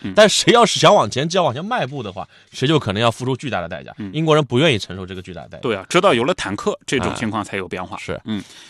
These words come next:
Speaker 1: 这个菲茨来说啊，他正和各方面进行沟通。问题是呢，约翰爵士以及他的助手叫哈维上校啊，现在已经是和法国人闹得非常僵。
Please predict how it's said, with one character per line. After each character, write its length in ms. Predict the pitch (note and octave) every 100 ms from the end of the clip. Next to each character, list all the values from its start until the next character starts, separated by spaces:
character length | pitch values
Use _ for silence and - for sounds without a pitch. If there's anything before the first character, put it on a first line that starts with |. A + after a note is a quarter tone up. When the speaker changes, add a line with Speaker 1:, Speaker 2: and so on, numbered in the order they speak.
| -
Speaker 1:
这 160 | - C3+
个 100 | A2+
菲 140 | -
茨 140 | F#3+ B2
来 120 | G#2+
说 180 | B2 G#2
啊， 100 | F2+
他 420 | - B2+ A#2+ A#2 A#2
正 340 | - B2+ G#2+ G#2
和 400 | A#2 A2+ A#2+ B2+
各 160 | D#3+ B2
方 180 | C3
面 360 | C3 A2 F#2 F#2+
进 180 | - A2+
行 360 | A2+ G2 G#2 G#2
沟 200 | C3 B2
通。 360 | B2+ B2 C3 - -
问 140 | F#3 F#3+
题 140 | D#3+
是 120 | -
呢， 140 | C#3+ B2
约 180 | E3+ G#3
翰 260 | F#3+ B2+ A#2
爵 240 | - G2+
士 400 | A#2+ E3+ B2 F#2+ - -
以 220 | A#2 G#2+
及 260 | - D3
他 240 | F3 - D#3
的 220 | C3+ A#2
助 180 | - E3+
手 200 | - F2+
叫 100 | -
哈 240 | - G2+
维 120 | B2+
上 180 | B2 B2+
校 220 | A#2+ A2+
啊， 120 | F#2 - -
现 260 | - A3 F#3
在 160 | E3+
已 240 | C3+ G2+ G2
经 180 | E3+
是 200 | F#3+ D3
和 140 | B2 D#3
法 220 | A#2+ G2
国 140 | A2
人 120 | A#2 F3+
闹 140 | D3+
得 100 | C3+
非 120 | G3+
常 180 | G3 C3
僵。 280 | A#2+ D#3+